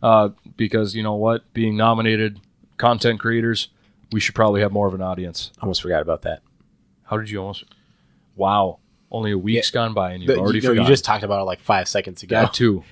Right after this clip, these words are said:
Speaker 2: And then, like, this is all based on that. <laughs>
Speaker 1: Right?
Speaker 2: So, uh, no, no, no video update on that as well that, uh, I have been notified on,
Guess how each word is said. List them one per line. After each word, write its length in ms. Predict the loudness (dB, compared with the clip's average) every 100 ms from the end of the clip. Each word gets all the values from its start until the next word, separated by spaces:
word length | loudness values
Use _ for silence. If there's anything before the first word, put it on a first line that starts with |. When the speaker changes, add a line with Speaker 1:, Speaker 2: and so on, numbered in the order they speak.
| -10
Speaker 2:
And 100 | -8
then, 80 |
like, 120 | -6 -4
this 160 | -4
is 100 | 0
all 140 | 0 2
based 260 | 2 2 -2
on 180 | -4
that. 360 | -4 -6 -4 -8
<laughs> 60 | _ -8
Speaker 1:
Right? 300 | 0 0 -2 -12 -20 -14
Speaker 2:
So, 300 | -6 -2 -2
uh, 220 | -2 -6 -10 _ -2
no, 160 | 0 2
no, 240 | -2 -4 -2
no 200 | 0 0
video 340 | 0 0 2
update 380 | 2 -2 -2 -2 -2
on 140 | -6
that 180 | -4 -4
as 180 | -6 -4
well 400 | -2 -2 -4 -12
that, 380 | -10 -10 -10 -16
uh, 320 | -16 -14 -14 -12
I 100 | -10
have 180 | -10 -10
been 140 | -10
notified 360 | -8 -6 -6 -6
on, 280 | -8 -14